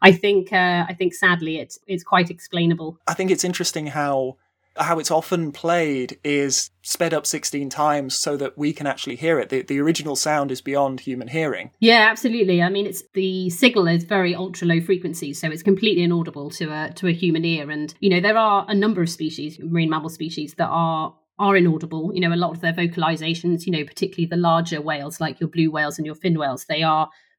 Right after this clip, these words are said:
Speaker 1: very low frequency, um, species. And, you know, we can't even hear them, um, audibly for a lot of their vocalizations. So when we're recording their vocalizations, we have to speed those up. Um, the difference with this one is,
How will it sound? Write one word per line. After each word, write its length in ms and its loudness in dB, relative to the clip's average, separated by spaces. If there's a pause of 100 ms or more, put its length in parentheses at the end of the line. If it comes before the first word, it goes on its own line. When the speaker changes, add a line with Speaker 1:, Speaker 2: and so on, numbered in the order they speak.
Speaker 1:
very 240 8
low 240 6
frequency, 880 -6
um, 160 -2
species. 600 2
And, 240 -2 (100)
you 180 -4
know, 60 -4
we 140 4
can't 200 2
even 220 0
hear 220 -4
them, 420 2
um, 80 2
audibly 480 0
for 140 -6
a 40 2
lot 220 2
of 80 -10
their 160 4
vocalizations. 880 -8
So 240 -4 (100)
when 180 6
we're 120 8
recording 460 0
their 180 0
vocalizations, 640 -6
we 120 6
have 160 2
to 60 -10
speed 300 -4
those 220 0
up. 180 4
Um, 240 2
the 80 4
difference 460 2
with 120 -2
this 220 0
one 140 -4
is, 180 -4